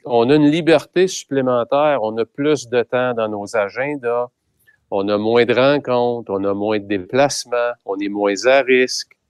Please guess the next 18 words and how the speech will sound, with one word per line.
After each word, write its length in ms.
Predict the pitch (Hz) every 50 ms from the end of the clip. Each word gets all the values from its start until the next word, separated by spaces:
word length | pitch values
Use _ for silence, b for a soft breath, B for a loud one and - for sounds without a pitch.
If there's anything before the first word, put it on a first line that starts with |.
| _ _ _ _ _ _ _ -
on 160 | 104 101 107
est 80 | 107
plus 260 | 104 - 123 117 113 117
tôt 300 | - 123 117 117 117 107
à 60 | 101
la 160 | 98 98 98
maison. 640 | 110 131 143 143 135 120 123 127 123 123 123 123 127 _ _ _ _ _
Il 80 | 98 101
y 20 |
a 40 | 98
quand 260 | - 131 120 120 120
même 200 | 143 175 180 160
beaucoup 300 | 135 135 127 - - 180
d'avantages 760 | 147 156 135 120 123 120 117 117 - 165 185 196 190 165 -
qu'on 140 | - 120 113
va 100 | 117 113
pouvoir 500 | 117 - 123 120 135 143 156 160 151 -
peut-être 520 | - 120 - - 135 139 147 151 147 143